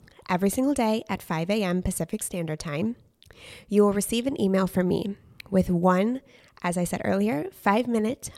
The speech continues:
mindset shift, tool, ritual, routine, or action item to take that day. It will take you five minutes. That's it.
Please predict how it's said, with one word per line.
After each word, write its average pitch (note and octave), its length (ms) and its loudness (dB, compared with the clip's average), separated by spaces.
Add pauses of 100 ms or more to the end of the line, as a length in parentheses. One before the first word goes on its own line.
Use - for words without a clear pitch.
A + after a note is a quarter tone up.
mindset F#3 560 -4
shift, - 460 -4 (400)
tool, G#3+ 480 2
ritual, F#3+ 680 0
routine, F#3+ 540 0
or G3 180 2
action F#3+ 360 -6
item D#3+ 260 -4
to G3 100 -12
take - 280 -8
that - 200 -10
day. - 220 -10 (840)
It G3+ 140 0
will G3 120 2
take - 300 -4
you F#3+ 300 -2
five G3 420 -2
minutes. G#3+ 480 -4 (260)
That's E3 380 -4
it. - 320 -10